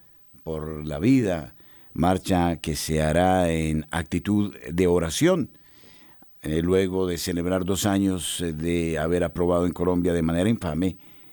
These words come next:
la, el aborto hasta la semana veinticuatro, de modo que es algo realmente triste. Creo que este tipo de iniciativa debemos acompañarlas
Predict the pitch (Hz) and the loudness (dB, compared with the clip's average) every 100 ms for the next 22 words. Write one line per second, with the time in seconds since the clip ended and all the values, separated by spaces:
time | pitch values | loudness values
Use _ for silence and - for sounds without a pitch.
0 | - - - - - 62 80 82 80 78 | -20 -20 -20 -20 -10 -2 2 2 2 0
1 | 73 62 - - - - - - 80 82 | -2 -4 -10 -18 -20 -20 -18 -4 0 2
2 | 98 107 98 - 101 92 78 71 85 - | 4 2 0 -4 0 0 -2 -6 -10 -8
3 | 87 82 80 78 78 82 85 87 80 69 | -6 -4 -4 -4 -2 0 2 2 0 -4
4 | 55 60 64 73 73 73 107 101 85 82 | -8 -8 -6 -6 -6 -2 -2 -2 -4 -4
5 | 76 87 87 80 80 78 - - 90 85 | -4 -2 -2 -4 -6 -6 -6 -4 -4 -2
6 | 82 78 85 87 90 78 92 85 76 - | -2 0 0 0 -2 -2 -2 -2 -2 -12
7 | - - - - 104 104 - 92 82 71 | -20 -20 -6 0 2 2 -2 0 -2 -2
8 | - - - - 113 104 - 107 120 - | -14 -20 -10 0 0 0 -6 -4 -2 -2
9 | 113 101 78 - - - - - 90 95 | 0 0 0 -8 -20 -20 -16 -2 2 4
10 | 92 90 87 120 110 101 92 98 101 95 | 4 2 2 2 4 2 2 2 2 0
11 | - - - - 95 90 95 98 98 101 | -4 -8 -6 -2 0 2 4 4 2 0
12 | - | -2